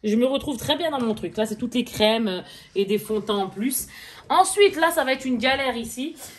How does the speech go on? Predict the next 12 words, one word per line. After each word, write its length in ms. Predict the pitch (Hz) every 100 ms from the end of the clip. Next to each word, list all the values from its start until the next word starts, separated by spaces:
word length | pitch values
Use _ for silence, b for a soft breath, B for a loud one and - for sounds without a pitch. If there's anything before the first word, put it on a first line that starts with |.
| B -
Et, 200 | 254 233
euh, 400 | 226 226 220 220
comment 220 | 254 269
dirais-je ? 440 | 247 240 196 185 214
Là, 120 | 247
c'est 280 | 320 285 254
mes, 260 | 226 220
euh, 160 | 202 190 180
alors, 460 | 180 165 160 170 170
avant, 340 | 185 180 233
j'avais 280 | 240 165 165
des 680 | 151 160 151 143 135 123